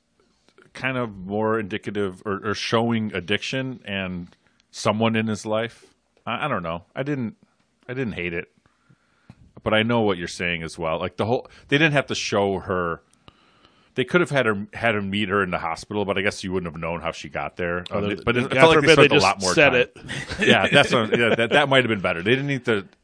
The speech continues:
Speaker 1: intro her as such a big part in the beginning. I'll give you that.
Speaker 2: Yeah, I just, for me,
Speaker 1: But I
Speaker 2: I
Speaker 1: don't mind the relationship.
Speaker 2: for me, I was just like, okay, like, I, do we, I,
Speaker 1: And
Speaker 2: I, I'm fine with him being broken, and, like, I'd actually just have him,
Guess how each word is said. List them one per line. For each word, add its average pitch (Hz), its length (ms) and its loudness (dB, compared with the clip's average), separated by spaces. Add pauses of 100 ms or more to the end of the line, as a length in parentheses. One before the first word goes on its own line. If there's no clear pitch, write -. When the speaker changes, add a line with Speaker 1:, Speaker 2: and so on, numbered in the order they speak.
(140)
Speaker 1:
intro 110 360 2
her 90 380 2
as 87 120 -6
such 92 200 -8
a 92 40 -6
big 82 240 -8
part 90 240 0
in 90 80 -10
the 82 80 -10
beginning. 71 380 -12
I'll 82 100 -6
give 85 160 -10
you 71 60 -16
that. 67 180 -18 (200)
Speaker 2:
Yeah, 151 240 6
I 135 80 6
just, 156 220 0
for 170 160 4
me, 170 140 2
Speaker 1:
But 139 60 8
I 127 40 8
Speaker 2:
I - 20 8
Speaker 1:
don't 143 140 6
mind 113 220 4
the 90 80 -2
relationship. 82 380 -4
Speaker 2:
for 180 120 6
me, 185 220 4
I 165 60 6
was 143 100 2
just - 160 -4
like, 127 200 -2
okay, 135 420 -2
like, 123 260 -4
I, 151 120 -2 (180)
do 151 100 -2
we, 143 300 -4 (640)
I, 131 120 0
Speaker 1:
And 135 140 -4
Speaker 2:
I, 135 120 2
I'm 147 140 -4
fine 156 260 2
with 139 100 -2
him 131 120 -2
being 123 220 -2
broken, 110 440 -2
and, 104 160 -6
like, 95 260 -8
I'd 131 140 4
actually 147 260 2
just 135 240 -8
have 120 200 -4
him, 110 200 -14